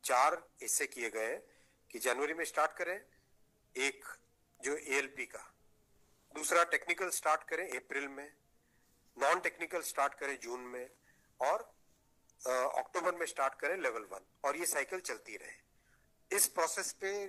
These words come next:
सर, सारे के सारे candidates की ये demand लंबे time से रही है कि चार चार साल का जो phase होता है, पाँच साल का फेज होता है, कई लोग एज बार हो जाते हैं उसमें। ए-, एक हर साल आपको opportunity मिलती रहेगी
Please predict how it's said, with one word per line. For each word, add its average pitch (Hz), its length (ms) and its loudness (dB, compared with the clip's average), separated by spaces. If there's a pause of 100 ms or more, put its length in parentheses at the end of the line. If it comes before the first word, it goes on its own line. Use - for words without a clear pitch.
(240)
सर, 170 320 4
सारे 185 340 2
के 208 120 -10
सारे 185 240 -2
candidates 190 540 -2
की 208 140 -12
ये 196 60 -8
demand 151 380 2
लंबे 147 240 -4
time 151 220 -2
से - 160 -8
रही 110 240 -6
है 185 140 -8 (440)
कि - 100 -4
चार 135 220 4
चार 196 180 4
साल 165 240 2
का 175 120 -2
जो 170 120 -4
phase 139 360 -4
होता 139 260 -2
है, 127 60 2
पाँच 131 240 -2
साल 147 180 -6
का 147 120 -4
फेज 127 260 -6
होता 117 240 -6
है, 101 60 -4 (420)
कई 196 160 6
लोग 190 240 -2
एज 151 280 -4
बार 127 140 4
हो 107 100 -12
जाते 95 300 -18
हैं 98 60 -16
उसमें। - 320 -14 (1000)
ए-, 123 140 -6 (220)
एक 160 260 4
हर 170 180 4
साल 185 300 6
आपको 180 260 2
opportunity 180 500 -8
मिलती 170 280 -10
रहेगी 165 340 -4